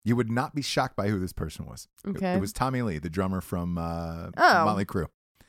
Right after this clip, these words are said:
Speaker 1: W-, w-, w-, uh, he was in The New Guy.
Speaker 2: Yeah.
Speaker 1: Uh, there was a, you know, a huge party at his house one night, and
Speaker 2: Mm-hmm.
Speaker 1: we all got invited. And I was like, "Oh, fuck yeah, I wanna go party at Tommy Lee's house."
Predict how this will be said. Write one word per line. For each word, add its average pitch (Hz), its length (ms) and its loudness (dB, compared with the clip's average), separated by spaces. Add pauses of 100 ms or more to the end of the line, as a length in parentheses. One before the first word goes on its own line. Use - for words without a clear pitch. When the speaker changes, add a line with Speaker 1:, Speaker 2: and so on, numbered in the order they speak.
(320)
Speaker 1:
W-, - 180 -10
w-, 85 120 -14
w-, 90 180 -6
uh, 123 140 4
he 120 120 4
was 135 140 4
in 135 40 2
The 127 60 2
New 123 120 4
Guy. 143 200 2 (300)
Speaker 2:
Yeah. 349 240 6
Speaker 1:
Uh, 98 200 4
there 185 120 4
was 92 100 0
a, 92 260 2 (520)
you 101 100 -2
know, 73 180 -6
a 85 60 -8
huge 90 300 -2
party 98 340 4
at 92 80 2
his 87 100 -2
house 160 300 2
one 143 140 2
night, 131 220 2
and 233 100 2
Speaker 2:
Mm-hmm. 196 80 2
Speaker 1:
we 92 100 2
all 92 100 2
got 90 120 0
invited. 107 320 0
And 131 100 0
I 95 40 0
was 80 100 -4
like, 73 140 -6
"Oh, 85 180 -4
fuck - 300 -12
yeah, 78 100 -6
I - 40 -8
wanna 76 140 -6
go 71 60 -6
party 76 200 -10
at 76 60 -14
Tommy 73 260 -12
Lee's 73 120 -10
house." 87 240 -12